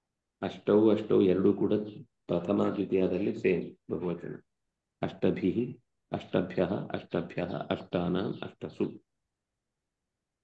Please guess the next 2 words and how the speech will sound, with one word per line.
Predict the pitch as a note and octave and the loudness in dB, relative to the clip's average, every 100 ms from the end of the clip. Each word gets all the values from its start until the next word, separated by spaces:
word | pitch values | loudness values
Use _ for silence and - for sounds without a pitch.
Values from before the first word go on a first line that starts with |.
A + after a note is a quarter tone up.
| _ _ _ _ _ _ _ _ _ _ _ _ _ _ _ _ _ _ _ _ _ _ _ _ _ _ _ _ | _ _ _ _ _ _ _ _ _ _ _ _ _ _ _ _ _ _ _ _ _ _ _ _ _ _ _ _
ಸಹಪಾಠಿ, | G#2+ G2 F#2+ G#2 F#2+ - A#2 A#2 A#2 A#2 | -4 0 2 4 2 -2 -2 0 2 0
ಸಹಪಾಠಿನೌ, | - F#2+ - G2 F#2 F#2+ G2 F#2+ G#2 | -2 -6 -4 0 2 4 2 2 2